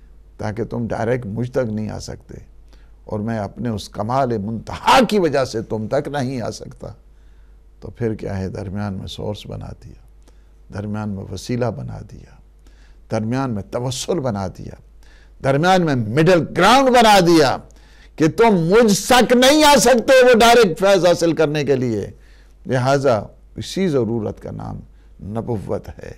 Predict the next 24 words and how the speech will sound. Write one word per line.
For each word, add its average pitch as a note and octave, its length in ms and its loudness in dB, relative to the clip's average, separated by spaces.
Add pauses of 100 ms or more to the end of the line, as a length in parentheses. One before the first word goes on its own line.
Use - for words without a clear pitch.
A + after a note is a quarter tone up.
(420)
اسی F3+ 300 -2
ضرورت A2 500 -2
کا - 100 -12
نام G2+ 220 -10 (120)
امامت A2 500 -12
ہے، - 200 -20 (480)
اسی F#3 300 -2
ضرورت A#2+ 580 0
کا - 120 -10
نام G2+ 240 -6 (120)
عصمت - 400 -16
ہے، - 260 -16 (500)
اسی A#3 320 2
ضرورت D3+ 540 4
کا A2 100 -2
نام A2+ 340 -4
ولایت A2 520 -6
ہے۔ D2+ 320 -12 (480)
اسی B3+ 400 2
کو A3 140 4
آپ A3 240 4
نبی F3+ 360 4
کہتے B2+ 380 0
ہیں، G#2+ 320 -10